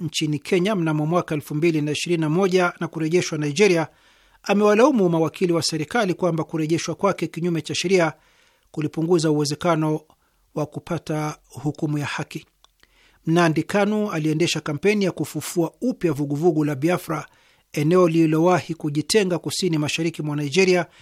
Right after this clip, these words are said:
kati ya mwaka elfu moja mia tisa na sitini na saba hadi elfu tisa mia na sabini, na kusababisha vita vya wenyewe kwa wenyewe nchini humo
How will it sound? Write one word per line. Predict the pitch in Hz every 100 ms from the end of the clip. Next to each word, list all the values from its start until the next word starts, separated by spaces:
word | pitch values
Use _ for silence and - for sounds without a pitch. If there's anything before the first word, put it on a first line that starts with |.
| - _
kati | - 196 -
ya |
mwaka | 160 165 165
elfu | 151 165
moja | 170 185 175
mia | 170 170 165
tisa | - 226 - 185 180 -
na | 165
sitini | - 160 - 175 151
na | 151
saba | - 202 175 165 _ _ _
hadi | - 185 170 - 196
elfu | 185 -
tisa | 165 175 - 170
mia | 175 170
na | 160
sabini, | 156 175 190 190 165 - _ _ _ _ _ _ -
na | 135 135
kusababisha | - 151 151 160 185 - 156
vita | 190 220 226
vya | 160 156
wenyewe | 156 175 165 151
kwa | 170
wenyewe | 151 156 160 151
nchini | 147 156
humo | 147 208 165 147